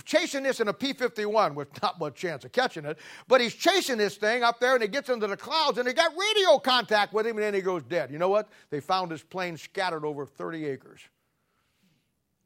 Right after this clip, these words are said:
You know what they said it was? Instrument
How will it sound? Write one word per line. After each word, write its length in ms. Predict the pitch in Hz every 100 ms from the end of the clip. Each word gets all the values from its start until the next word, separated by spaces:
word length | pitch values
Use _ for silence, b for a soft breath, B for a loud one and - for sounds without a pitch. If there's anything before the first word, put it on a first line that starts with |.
| _ _ _ _ _ _ _ _ _ _ _ _
You 100 | 208
know 100 | 208
what 140 | 190
they 120 | 175
said 200 | 160 196
it 80 | 185
was? 300 | 190 202 196 -
Instrument 480 | 185 139 147 135